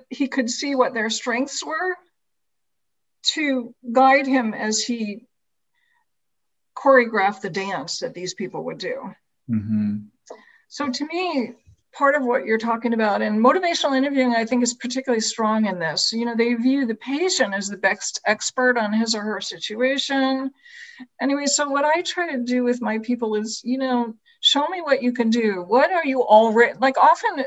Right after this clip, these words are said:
Speaker 1: I'll try to lay out the situation and offer a little bit of a conceptualization, but tell me, like, what are you already doing to
Speaker 2: Mm-hmm.
Speaker 1: solve this problem?
Speaker 2: Yeah.
Speaker 1: And then I'll try to work with them to figure out, is it helping? Can I help you do more of it?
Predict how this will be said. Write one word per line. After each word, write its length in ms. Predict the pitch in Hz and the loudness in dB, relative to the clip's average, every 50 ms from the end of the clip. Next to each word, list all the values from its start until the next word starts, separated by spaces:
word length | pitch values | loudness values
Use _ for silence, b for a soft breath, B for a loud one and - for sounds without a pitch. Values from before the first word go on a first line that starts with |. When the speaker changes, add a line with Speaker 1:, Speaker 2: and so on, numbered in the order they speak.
| - - | -2 0
Speaker 1:
I'll 180 | 226 254 254 254 | 0 0 0 -2
try 200 | - - 277 254 | -4 -4 -2 -2
to 100 | 226 220 | -2 -2
lay 220 | 214 220 220 214 | -2 -2 -2 0
out 320 | 202 196 214 214 - - - | 0 2 2 0 0 -4 -8
the 80 | 226 | -8
situation 960 | 220 220 - - - - 240 226 - 233 208 214 214 220 220 - 233 220 220 220 | -8 -8 -6 -6 -6 -6 -6 -6 -6 -4 -2 0 0 0 -2 -4 -4 -2 -2 0
and 120 | 214 208 | 0 -2
offer 300 | 202 202 214 220 - - | -2 -2 -4 -4 -4 -6
a 100 | - 202 | -6 -4
little 220 | 202 214 226 247 | -4 -2 -2 0
bit 180 | 240 220 208 180 | 0 0 -2 -4
of 120 | 170 156 | -6 -8
a 60 | 170 165 | -10 -12
conceptualization, 1080 | - 180 170 - 208 185 - - 196 190 190 185 190 190 190 208 214 - 202 180 185 | -12 -12 -10 -10 -10 -10 -12 -14 -14 -12 -12 -10 -10 -10 -10 -10 -10 -10 -10 -6 -4
but 140 | 180 180 - - B B B B B B B _ - | -4 -4 -4 -8 B B B B B B B _ -10
tell 260 | - - 302 320 339 | -4 -2 0 0 0
me, 380 | 359 359 339 330 415 392 370 - 220 | 0 -4 -6 -6 -6 -8 -8 -6 -2
like, 200 | 233 247 254 247 | 0 0 2 2
what 260 | 247 240 247 294 311 | 0 0 2 2 4
are 140 | 330 311 311 | 4 2 2
you 280 | 277 277 262 277 269 - | 0 0 -2 0 2 4
already 460 | 220 233 247 254 247 233 220 214 208 | 6 6 6 6 6 4 4 2 0
doing 560 | 208 208 208 202 196 - - - - 254 - _ _ _ _ - | 0 -2 -2 -2 -2 -2 -4 -6 -10 -12 -18 _ _ _ _ -8
to 120 | - - | -4 0
Speaker 2:
Mm-hmm. 160 | - 120 117 | 0 2 2
Speaker 1:
solve 220 | 98 202 - 196 - | 2 0 0 0 0
this 220 | 110 107 - - - | -2 -2 -2 -2 -2
problem? 640 | - 202 - - - - - - - 262 - - - _ b b b b b b | 0 2 2 2 2 0 -2 -6 -8 -8 -10 -10 -14 _ b b b b b b
Speaker 2:
Yeah. 120 | 120 220 | -2 2
Speaker 1:
And 120 | 247 247 269 | 4 4 4
then 120 | 277 277 | 4 2
I'll 160 | 302 294 277 277 - | 0 -4 -4 -6 -2
try 140 | - 277 262 | 2 2 4
to 100 | 233 233 | 4 4
work 220 | 220 233 233 233 - | 4 2 2 2 0
with 120 | 262 247 | -2 0
them 180 | 240 220 214 214 | 0 0 -2 -2
to 160 | - 233 214 | -4 -6 -4
figure 260 | - 226 220 226 220 | -2 -2 0 2 2
out, 260 | 208 208 196 185 - | 2 2 0 -2 -2
is 200 | - 240 226 240 | -2 0 2 4
it 80 | 254 233 | 4 4
helping? 480 | 226 247 233 233 240 - 269 277 285 311 339 349 - | 4 4 4 4 2 2 0 0 0 -2 -6 -10 -8
Can 140 | - 285 240 | -4 -2 0
I 80 | 233 233 | 2 2
help 180 | 233 240 226 | 0 0 -2
you 80 | 240 220 | -4 -4
do 140 | 202 214 208 | -2 -4 -4
more 320 | 196 208 202 208 220 247 | -4 -4 -2 0 4 4
of 80 | 254 262 | 4 4
it? 260 | 285 302 311 - - | 4 0 -2 -2 -6